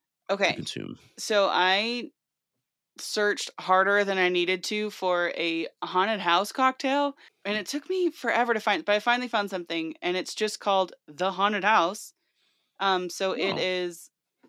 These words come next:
Speaker 2: Jamaican rum, rye Rittenhouse, Swedish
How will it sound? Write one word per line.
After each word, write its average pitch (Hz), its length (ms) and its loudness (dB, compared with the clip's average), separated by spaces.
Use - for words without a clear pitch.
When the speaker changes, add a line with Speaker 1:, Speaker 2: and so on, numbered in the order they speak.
Speaker 2:
Jamaican 196 580 0
rum, 185 480 2
rye 175 380 4
Rittenhouse, 196 920 -2
Swedish 233 680 -2